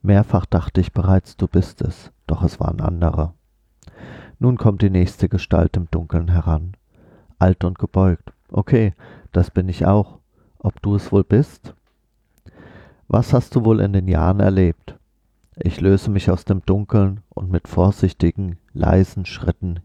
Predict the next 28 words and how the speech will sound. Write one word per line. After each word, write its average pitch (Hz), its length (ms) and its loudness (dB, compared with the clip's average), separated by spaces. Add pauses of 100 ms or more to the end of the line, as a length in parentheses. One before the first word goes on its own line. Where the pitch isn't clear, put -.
gehe 90 160 0
ich 87 180 -4
dir 80 140 2
hinterher. 82 600 0 (1080)
Kurz - 300 0
vor 95 160 2
der 92 180 0
Tür 107 240 2
erreiche 92 540 2
ich - 160 -4
dich. - 360 -8 (680)
Vorsichtig - 760 -2
lege 95 260 0
ich - 140 -4
meine 92 280 0
Hand 92 180 2
auf 98 120 -2
deine 95 240 0
Schulter 101 480 0
und 92 100 -6
spreche - 380 -4
dich - 260 -4
an. - 220 -6 (1080)
Du 127 100 2
drehst 101 320 0
dich - 200 0
um. 87 220 -4 (640)
Ja, 87 340 0